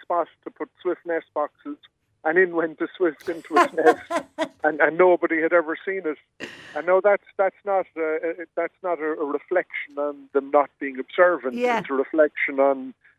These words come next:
Speaker 1: how difficult they can be to detect. There's no visible nest,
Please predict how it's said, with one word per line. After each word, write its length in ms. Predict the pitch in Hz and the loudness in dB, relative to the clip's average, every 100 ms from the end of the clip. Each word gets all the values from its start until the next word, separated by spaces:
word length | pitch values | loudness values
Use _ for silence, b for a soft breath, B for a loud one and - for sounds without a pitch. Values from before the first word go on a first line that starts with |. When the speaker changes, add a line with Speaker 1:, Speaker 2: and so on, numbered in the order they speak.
| _ | _
Speaker 1:
how 220 | 147 143 - | 4 4 4
difficult 560 | 165 - 160 151 139 - | 2 2 0 0 -2 -2
they 160 | 147 139 | 0 0
can 160 | - | -4
be 200 | 131 143 | -8 -8
to 120 | 135 131 | -8 -10
detect. 420 | 147 - 170 - _ _ | -6 0 0 0 _ _
There's 180 | - 123 | -14 -2
no 180 | 160 156 | 4 4
visible 360 | 139 139 147 165 | 2 -4 -4 -2
nest, 220 | 160 139 | 0 -2